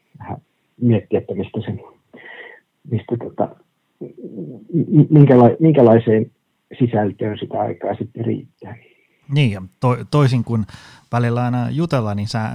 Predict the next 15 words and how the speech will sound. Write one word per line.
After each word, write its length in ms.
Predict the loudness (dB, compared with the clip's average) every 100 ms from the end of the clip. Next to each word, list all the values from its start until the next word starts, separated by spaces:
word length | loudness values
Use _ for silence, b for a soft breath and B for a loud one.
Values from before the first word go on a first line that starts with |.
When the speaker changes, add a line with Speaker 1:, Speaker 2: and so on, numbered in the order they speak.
| -6
Speaker 2:
sehän 300 | -2 -2 0
ei 180 | 0 0
ole 60 |
siis 300 | -2 -8 -6
lääketeollisuuden 880 | -6 -6 -8 -10 -8 -8 -6 -6 -2
rahoittama 540 | -2 -2 -4 -8 -8 -4
blogi 300 | 0 0 -4
vaikka. 280 | -12 -14 -12 -2 -2 -2
<laughs> 240 | -8 -10 -10
Niin 140 | -10 -8
tää 140 | -8
aina 140 | -2
välillä. 520 | 2 6 6 6 4 4
Speaker 1:
<laughs> 60 | 6
Joo. 260 | 6 2